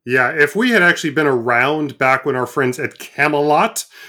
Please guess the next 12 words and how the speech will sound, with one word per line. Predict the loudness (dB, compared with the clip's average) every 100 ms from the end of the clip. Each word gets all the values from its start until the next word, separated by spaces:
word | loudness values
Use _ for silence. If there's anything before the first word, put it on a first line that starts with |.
| -10 0
released | 2 2 0 0
Mario | 2 2
Tennis | 2 -2 0
Aces | 0 0 -4
on | -2 0 2
the | 2
Nintendo | 0 0 0 2 0
Switch, | -2 -2 -2 -2 -6
I | -2
mean, | 0 -2
honestly, | -2 -2 -2 -4 -4 -6 -6 _ _ _ _ _ _ -6
uh, | -2 0